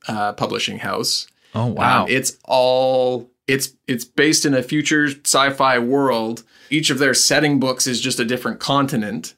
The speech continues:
Speaker 1: And it's all, like, mech warriors, and it's all very political based. So it has different,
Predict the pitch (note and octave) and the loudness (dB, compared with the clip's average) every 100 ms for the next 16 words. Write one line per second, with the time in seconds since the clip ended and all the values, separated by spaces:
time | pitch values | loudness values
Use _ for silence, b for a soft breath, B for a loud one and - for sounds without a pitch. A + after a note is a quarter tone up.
0 | _ _ _ - B2+ A#2 A2+ A2+ A2+ A2 | _ _ _ -6 -2 -2 -2 -4 -6 -4
1 | B2 B2 - A2 A#2+ A#2 A2+ A2+ A2+ A#2 | -4 -2 0 0 0 0 -2 -4 -6 -2
2 | A#2 A#2+ B2 - - - B2 B2+ B2+ B2+ | 0 0 -2 -6 -16 -6 0 2 2 2
3 | B2 B2 B2+ B2+ A#2+ - A#2+ A#2 A#2 A2+ | 2 2 0 0 -2 -2 -4 -4 -4 -4
4 | A2 - - A2+ B2 A#2 A#2 - _ - | -4 -6 -6 -4 -2 -2 -6 -10 _ -14
5 | A#2+ A#2+ A2+ A2+ - B2 C3 C#3 C#3+ B2+ | -4 0 0 -2 -2 0 0 0 -4 -2
6 | C3 C#3 C#3 - - A#2 A2 A2+ A2 G#2+ | 0 0 0 0 0 0 -2 -6 -10 -8
7 | - A2 A#2 G#2+ | -6 -4 -4 -6